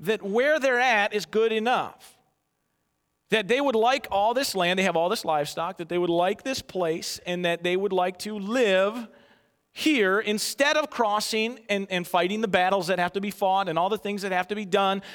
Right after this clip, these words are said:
to get them across into the land that, that God has for them. And so I'm gonna skip a part of the scripture, but part of it is Moses is upset because he says to them, "So you're going to leave your brothers and sisters, the other tribes of Israel, behind. You're gonna stay here,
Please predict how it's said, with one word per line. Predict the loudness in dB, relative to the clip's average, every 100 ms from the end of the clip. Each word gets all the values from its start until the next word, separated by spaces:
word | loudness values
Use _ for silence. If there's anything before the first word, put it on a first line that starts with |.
| -8
to | -2
get | -2 0
them | -2 -2
across | -6 -4 0 2 4 2 -2 -6
into | -6 -6
the | -6
land | -4 -4 -6 -8
that, | -14 -16
that | -8
God | -6 -6
has | -10 -14
for | -16
them. | -18 -20 -20 -10 -4
And | -2
so | 0
I'm | 2 0
gonna | -2
skip | -4 -2 -2
a | 0
part | 0
of | 0
the | 0 -4
scripture, | -6 -4 -4 -2
but | -4
part | 0 0 2
of | 2
it | 0
is | 0
Moses | 0 0 0 -4 -4
is | -4
upset | -4 -2 -2 0
because | -4 -2 -2 -2
he |
says | -4 -2 0
to | 0
them, | 0 -2 -4 -16 -4
"So | 0
you're | 2 4 2
going | 2 0 2
to | 0
leave | 2 2 0
your | 0
brothers | 0 2 2 0 -2
and | -4
sisters, | -2 -2 -2 -4
the | 0 0
other | 0 0
tribes | 0 0 -2
of | -4
Israel, | -2 -2 0 0 2
behind. | 0 0 2 2 2 0 -8 -18 -2
You're | 2 2
gonna | 2
stay | 2 2 4
here, | 2